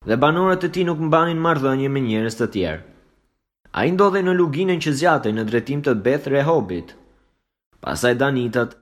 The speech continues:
e rindërtuan qytetin dhe banuan në të. E quajtën Dan nga emri i Danit, ati i tyre, që ishte biri i Izraelit. Por më parë qyteti quhej Laish. Pastaj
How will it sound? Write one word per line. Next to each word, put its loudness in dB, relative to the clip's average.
e 2
rindërtuan 0
qytetin -2
dhe 2
banuan 0
në -4
të. 0
E -2
quajtën 0
Dan 2
nga 2
emri 2
i -2
Danit, 0
ati 0
i -2
tyre, 0
që -2
ishte 0
biri 2
i 0
Izraelit. 0
Por -2
më 0
parë 4
qyteti 0
quhej 2
Laish. 0
Pastaj 2